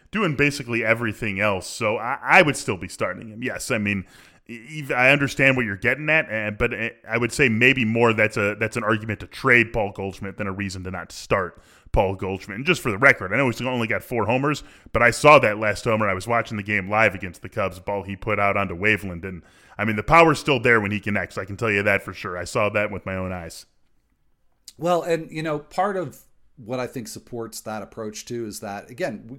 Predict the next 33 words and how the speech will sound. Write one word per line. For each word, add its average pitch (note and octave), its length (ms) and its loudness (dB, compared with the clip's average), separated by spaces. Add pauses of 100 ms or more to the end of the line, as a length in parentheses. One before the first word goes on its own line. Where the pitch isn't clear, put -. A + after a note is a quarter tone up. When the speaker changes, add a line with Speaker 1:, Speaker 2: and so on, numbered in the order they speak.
Speaker 2:
we C#3+ 100 -8
haven't E3 300 -10
played C#3 380 -8
that G#2 180 -10
mo-, F2+ 80 -16
we G#2 200 -14
haven't G2+ 160 -12
played, - 180 -20
you G#2 80 -10
and F#2 100 -12
I A2 60 -8
haven't F#2+ 160 -10
played F#2 220 -16
at G2 80 -14
all, B2+ 100 -4 (100)
but - 520 -4
<laughs> - 20 -16
they D3+ 120 2
have E3 120 4
not C#3 180 -2
been A#2+ 120 -10
playing C3 440 -2
<laughs> G#3+ 800 0
for F3+ 220 -2
all D3+ 160 4
Speaker 1:
Right. A2+ 100 0
Speaker 2:
that C#3+ 300 0
long. B2 400 -2
So C3 260 -2
this, D#3+ 300 -2
you C#3 100 -2
know, C3 120 0
this D3 380 -6